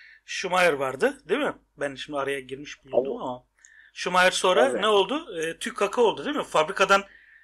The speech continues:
Speaker 1: e, Schumacher'in
Speaker 2: <laughs>
Speaker 1: fotoğrafını indiren kim? Kimin fabrikasından indirildi? Benetton'un mu? Marello'daki o
Speaker 2: <laughs>
Speaker 1: koridorda Schumacher'in fotoğrafını kim indirdi?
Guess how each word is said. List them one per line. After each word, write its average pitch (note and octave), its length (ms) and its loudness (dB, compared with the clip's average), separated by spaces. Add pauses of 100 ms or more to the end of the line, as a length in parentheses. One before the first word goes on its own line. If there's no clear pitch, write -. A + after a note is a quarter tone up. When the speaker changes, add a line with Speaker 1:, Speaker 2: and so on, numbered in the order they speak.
(180)
Speaker 1:
e, D3+ 360 0
Schumacher'in G3 560 6
Speaker 2:
<laughs> - 0 -
Speaker 1:
fotoğrafını G3+ 560 2
indiren G#3 380 2
kim? D4+ 220 -8 (1400)
Kimin A#3 220 -2
fabrikasından F#3+ 680 0
indirildi? F3 420 -4
Benetton'un A3 500 0
mu? B2+ 200 -18 (1200)
Marello'daki F#3 800 2
o - 60 0
Speaker 2:
<laughs> - 20 -16
Speaker 1:
koridorda F3+ 520 2
Schumacher'in F#3 360 -4
fotoğrafını F#3+ 680 -6
kim A#3 180 -18
indirdi? C#3+ 460 -12